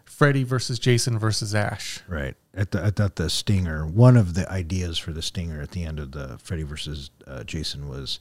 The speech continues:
Speaker 2: Ash showing up.
Speaker 1: Mm-hmm.
Speaker 2: And then that's how it would end,
Speaker 1: Yeah, it was
Speaker 2: right?
Speaker 1: supposed to lead into the sequel.
Speaker 2: Right.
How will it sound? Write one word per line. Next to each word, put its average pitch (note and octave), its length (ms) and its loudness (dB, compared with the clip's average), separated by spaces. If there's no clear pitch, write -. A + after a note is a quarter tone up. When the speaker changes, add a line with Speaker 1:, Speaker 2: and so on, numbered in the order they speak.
Speaker 2:
Ash F2+ 220 -6
showing C#2+ 380 -4
up. - 220 -14
Speaker 1:
Mm-hmm. A2 340 -2
Speaker 2:
And D2 160 -12
then C#2+ 240 -10
that's D2 220 -10
how - 180 -10
it - 120 -16
would - 200 -14
end, E2 260 -12
Speaker 1:
Yeah, G#2+ 60 -10
it G#2+ 120 -10
was - 20 -6
Speaker 2:
right? C#3+ 100 4
Speaker 1:
supposed E3 220 2
to C#3 80 0
lead B2+ 220 2
into A#2+ 240 0
the B2+ 100 -14
sequel. C3 280 -6
Speaker 2:
Right. C3+ 140 -4